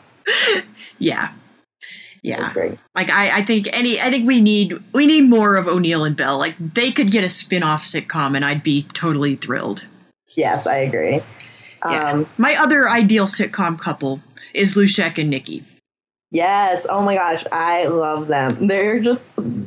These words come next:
Speaker 2: like, they could be a buddy comedy or something. They're, they have so much chemistry. I love Lushek so much.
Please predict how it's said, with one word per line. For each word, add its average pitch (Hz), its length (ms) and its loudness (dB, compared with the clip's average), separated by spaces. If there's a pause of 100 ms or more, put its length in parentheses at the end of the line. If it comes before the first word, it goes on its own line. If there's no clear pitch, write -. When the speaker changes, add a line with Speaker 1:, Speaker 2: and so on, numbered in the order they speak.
(160)
Speaker 2:
like, 196 260 -2
they 214 160 0
could 226 280 2 (180)
be 196 400 0 (320)
a 185 200 -4
buddy 175 300 0
comedy 151 600 0
or 139 140 0
something. 147 600 -2
They're, 156 340 0
they 160 200 0
have 156 120 0
so 165 240 -2
much 165 220 -2
chemistry. 151 420 -2
I 147 140 0
love 151 340 0
Lushek 143 460 0
so 131 180 -2
much. 104 480 -4